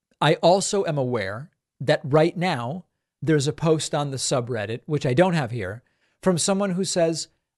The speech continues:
"I don't have enough passion. I don't have enough energy. I'm not flipping out enough. I'm not intense enough." So I think the takeaway is the progressive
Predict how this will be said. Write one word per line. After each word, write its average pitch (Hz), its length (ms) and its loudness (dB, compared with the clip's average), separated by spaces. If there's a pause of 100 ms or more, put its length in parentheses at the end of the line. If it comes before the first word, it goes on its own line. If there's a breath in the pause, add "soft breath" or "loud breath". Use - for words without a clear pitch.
(100)
"I 165 160 2
don't 196 200 2
have 190 120 2
enough 180 300 -2
passion. 190 680 0 (360)
I 165 120 4
don't 214 160 4
have 214 80 2
enough 233 380 -2
energy. 185 640 -2
I'm 220 220 0
not 240 240 0
flipping 269 540 -2
out 285 240 4
enough. 220 340 0
I'm 165 140 -2
not 165 120 2
intense 156 440 -4
enough." 104 260 -10
So 175 140 4
I 170 100 6
think 269 300 -6
the 233 100 0
takeaway 180 680 -2
is 98 480 -10 (600)
the 135 220 2
progressive 185 800 0